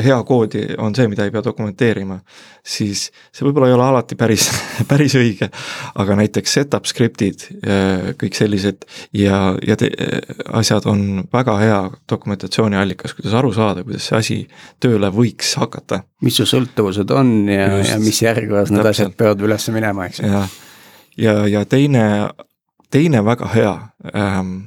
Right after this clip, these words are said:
Speaker 1: dokumentatsiooniallikas on, mis võib-olla ei tundu nii esmapilgul väga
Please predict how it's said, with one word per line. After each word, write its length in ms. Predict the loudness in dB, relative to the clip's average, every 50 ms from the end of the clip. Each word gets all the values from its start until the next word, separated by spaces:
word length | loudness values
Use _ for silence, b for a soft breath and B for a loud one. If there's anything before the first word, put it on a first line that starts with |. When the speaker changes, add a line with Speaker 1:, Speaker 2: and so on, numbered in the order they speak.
| -16 _ -2
Speaker 1:
dokumentatsiooniallikas 1120 | -2 -2 -2 -2 -4 -4 -4 -6 -2 0 2 2 2 2 2 2 0 0 -2 -4 -6 -6 -4
on, 140 | -4 -4 -4
mis 220 | -4 -4 -4 -4 -4 -4 -6 -6 -6 -8 -8 -6 -4
võib-olla 480 | -2 -2 -2 -2 -2 0 0 0 0 -2 -4 B B B B B B B B B B B B B _ _ _
ei 160 | -2 0 2
tundu 260 | 4 4 4 4 2 2
nii 380 | 2 4 4 4 4 4 2 2 2
esmapilgul 560 | 2 2 2 2 2 2 0 0 0 -2 -2
väga 220 | 0 0 0 0